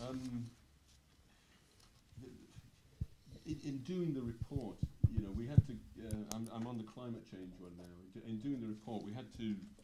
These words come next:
kind of get a balance between the L D C specificity and the, and the global, you know, global changes. And, um, you know, we, we actually have a, a long background paper which should be published, uh, you know, today when it's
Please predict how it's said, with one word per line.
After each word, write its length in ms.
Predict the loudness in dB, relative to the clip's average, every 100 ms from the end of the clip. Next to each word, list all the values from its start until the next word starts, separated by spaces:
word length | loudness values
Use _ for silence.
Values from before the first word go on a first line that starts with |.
| -8
kind 140 | -6
of 80 | -4
get 120 | -4
a 40 | -4
balance 460 | -2 -4 -2 -6
between 460 | -8 -8 -6 -4 -4
the 100 | -2
L 160 | -4 -4
D 140 | -4
C 220 | -4 -6 -8
specificity 840 | -12 -16 -14 -12 -12 -14 -14 -14 -14
and 100 | -12 -10
the, 1000 | -8 -10 -12 -18 -20 -20 -20 -20 -16 -12
and 120 | -10
the 60 |
global, 840 | -8 -6 -4 -4 -6 -8 -8 -10 -12 -16 -20 -20 -16
you 80 | -14
know, 100 | -14 -16 -20 -20 -20 -18 -16 -6
global 300 | -2 -2 -4
changes. 640 | -8 -6 -6 -6 -10 -14 -10
And, 420 | -4 -2 -2 -4 -4
um, 340 | -2 -4 -4 -8 -14 -20 -20 -20 -20 -20 -8
you 120 | -2
know, 100 | 2
we, 240 | 4 4 2
we 120 | 0 -2
actually 220 | -2 -2
have 140 | 0
a, 160 | 0 -2 -4
a 100 | -2
long 340 | 2 2 2
background 480 | 0 -2 -4 -8 -8 -6
paper 280 | -4 -4 -6 -10
which 160 | -12 -12 -16 -20 -12
should 160 | -8 -4
be 100 | -4
published, 520 | -4 -4 -4 -6 -10 -20 -16
uh, 240 | -12 -12 -12 -14 -10
you 120 | -10
know, 80 | -10 -12
today 320 | -6 -6 -6 -8
when 140 | -10
it's 300 | -12 -14 -18